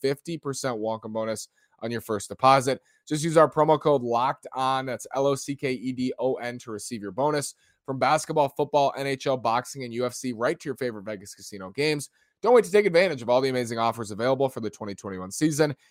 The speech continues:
BetOnline is the fastest and easiest way to bet on all your favorite sports, so don't wait to take advantage of all the new amazing offers available. BetOnline is where the game starts.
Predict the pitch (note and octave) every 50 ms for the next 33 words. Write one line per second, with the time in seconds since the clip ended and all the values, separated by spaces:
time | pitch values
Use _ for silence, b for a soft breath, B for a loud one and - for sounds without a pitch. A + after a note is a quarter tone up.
0 | _ _ - - E3+ F#3+ F#3 E3+ E3+ E3 E3+ E3 D3 C#3+ C3 B2 D3+ D3 - -
1 | B2+ B2+ C3+ C#3 - - C#3+ C3+ C#3+ C3+ C3 B2+ A#2+ B2+ C3 A#2 - B2 B2 A#2+
2 | A#2+ G#2 A#2+ A#2 A#2 A#2 A2+ - - G#2+ A#2+ A#2+ B2+ B2+ B2+ A#2+ A#2 A#2 A#2 A2+
3 | - A#2 A2+ A2 G#2 G2+ - - - B2 C3 C3 B2 - - B2+ A2+ G#2+ - C3
4 | C3+ D#3+ D#3 D#3 D#3 D#3 D3 C#3+ - D3+ C#3+ C3+ B2+ G#2+ B2 B2+ B2 B2 A#2+ A#2
5 | A#2+ G#2 - - - B2 C3+ D3 D#3 D#3 C#3 B2+ B2+ C3+ C3+ A2+ A2+ A2+ A2 A2+
6 | A#2 A2+ B2 A#2 - D2+ G2+ G#2 - - G#2 F#2+ G2 G2 F#2+ C3+ D3+ D3 C#3+ C3+
7 | C#3+ C#3 C#3 b b b b b b b - D#3+ G3 A3+ G#3 F#3+ F3 E3+ E3+ E3+
8 | E3+ E3+ E3+ D#3+ - C3+ C#3+ B2 B2 A2 A#2+ A#2+ B2 B2 A#2+ - A2+ A#2+ A#2 G2+
9 | G2 - G#2 G#2 G2+ G#2 G#2 G2 - - - - - - D3 C3+ B2 G#2 - -